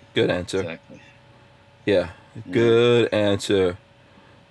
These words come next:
Speaker 1: Um, and then Len Holt says, uh, "That's true." I, th-, I think he's talking about us giving, uh, the Taliban money, another sixty-four million from the State Department. The funny thing, uh, the people, uh,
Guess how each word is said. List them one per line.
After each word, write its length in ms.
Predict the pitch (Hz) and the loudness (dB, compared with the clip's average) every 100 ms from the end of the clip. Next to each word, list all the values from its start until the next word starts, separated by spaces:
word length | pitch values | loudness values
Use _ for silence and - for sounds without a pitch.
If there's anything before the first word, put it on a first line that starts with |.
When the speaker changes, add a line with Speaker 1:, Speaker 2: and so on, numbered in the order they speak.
| - | 0
Speaker 1:
Um, 520 | 107 107 107 104 104 | 2 4 4 2 2
and 140 | 117 117 | 0 2
then 140 | 120 | 4
Len 200 | 123 147 156 | 4 4 2
Holt 280 | 151 139 - | 2 0 0
says, 440 | 147 139 135 117 | 2 4 2 2
uh, 680 | 127 123 123 123 120 117 104 | 4 6 6 6 4 4 2
"That's 280 | 139 147 - | 2 0 -2
true." 360 | 151 143 160 113 | 2 2 4 2
I, 80 | |
th-, 200 | 110 123 - | 2 0 0
I 40 | |
think 180 | 135 131 | -2 -2
he's 100 | 120 | -2
talking 220 | 131 120 | -2 0
about 240 | 110 104 - 110 | 0 0 0 -2
us 160 | 117 | 0
giving, 420 | 123 113 113 110 107 | 0 0 0 0 2
uh, 300 | 101 98 95 - - | 2 0 -2 -10 -18
the 80 | - | -10
Taliban 500 | - 117 117 117 110 | -2 0 2 2 2
money, 300 | 117 131 139 | 2 2 2
another 260 | 113 120 127 | 2 2 0
sixty-four 560 | - - 135 127 131 | -2 -4 -6 -2 0
million 340 | 117 123 123 123 | 2 2 2 0
from 140 | - | -2
the 60 | - | -4
State 280 | - 120 - | -2 -2 -2
Department. 680 | 113 113 110 110 110 - - _ - - - - | -4 -2 -2 -2 -4 -4 -14 _ -20 -20 -20 -12
The 60 | 104 | -4
funny 360 | 131 135 135 131 | 0 2 0 0
thing, 520 | 131 127 123 123 120 | 0 2 2 0 0
uh, 260 | 107 110 104 | 0 2 2
the 120 | 101 | -2
people, 1000 | - 127 120 123 123 120 120 120 120 - | -2 -2 0 2 2 2 2 2 0 0
uh, 580 | 107 104 65 67 - | 0 0 0 0 -2